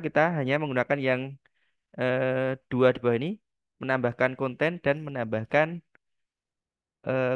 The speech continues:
question, menambahkan untuk quiz ini. Untuk menambahkan, eh, konten, kita klik pada bagian add content page ini. Nah,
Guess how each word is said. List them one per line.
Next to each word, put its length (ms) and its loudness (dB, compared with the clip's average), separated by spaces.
question, 340 0
menambahkan 440 -2
untuk 220 -2
quiz 240 4
ini. 100 0
Untuk 200 0
menambahkan, 580 4
eh, 240 8
konten, 320 2
kita 180 -2
klik 160 -4
pada 180 0
bagian 380 2
add 100 0
content 380 0
page 200 -2
ini. 220 -4
Nah, 140 -4